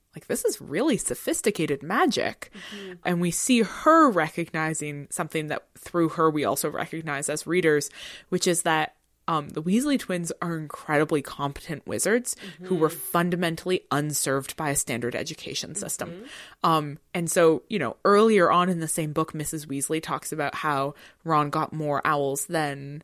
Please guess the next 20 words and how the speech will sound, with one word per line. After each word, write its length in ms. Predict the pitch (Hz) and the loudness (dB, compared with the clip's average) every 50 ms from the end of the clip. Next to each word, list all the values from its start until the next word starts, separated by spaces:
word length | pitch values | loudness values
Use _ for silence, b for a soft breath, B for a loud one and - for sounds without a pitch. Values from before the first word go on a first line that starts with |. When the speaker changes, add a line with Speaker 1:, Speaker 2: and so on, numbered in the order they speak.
| _ _ | _ _
Speaker 1:
Fred 180 | - - 170 156 | -4 0 2 2
and 140 | 151 151 151 | 2 2 0
George 460 | - 151 135 135 139 - - - - _ | -2 -2 -2 -2 -4 -4 -6 -8 -8 _
got 240 | - 165 135 - - | 0 2 2 0 0
together. 520 | - - 170 - 135 135 123 - - - - | -6 -8 -6 -4 -4 -4 -4 -6 -8 -12 -12
Speaker 2:
Yeah. 400 | 190 190 190 214 240 247 240 208 165 - - | -12 -14 -14 -12 -14 -14 -14 -16 -16 -10 -4
Speaker 1:
Right? 280 | 165 151 185 262 - - _ _ - | 0 2 2 2 0 -2 _ _ -2
Like, 220 | 190 185 185 - - | -2 -2 -2 -2 -2
you 120 | 185 202 196 | -2 -2 -2
can't 420 | - - - - 240 247 233 - - _ _ - | -4 -8 -6 -4 -2 -2 -2 -4 -6 _ _ -20
thrive 960 | - - - - 190 190 202 226 254 254 220 170 147 143 139 131 151 - - b b b b b b _ - | -18 -14 -12 -10 -6 0 2 4 6 6 6 4 4 2 0 -4 -6 -10 -14 b b b b b b _ 2
in 180 | 196 196 196 | 4 6 6
the 100 | 196 190 | 6 4
wizarding 600 | 170 175 233 277 - 294 254 202 185 165 151 151 147 | 4 4 4 4 4 4 2 2 0 -2 -4 -4 -4
world 460 | 147 151 147 143 135 139 143 143 - b b b b b | -2 0 0 0 0 0 -2 -4 -8 b b b b b
if 160 | - 185 - - | -2 -2 0 -2
you 120 | 175 170 | -4 -2
don't 340 | 151 165 156 170 - - - | 0 0 0 0 -2 -6 -10
pass 480 | - - - 156 156 156 165 - - | -12 -6 -2 -2 0 0 0 -2 -4
through 640 | - - - 147 160 165 165 160 156 156 156 151 147 | -6 -6 -8 -4 0 2 2 2 2 2 0 -2 -4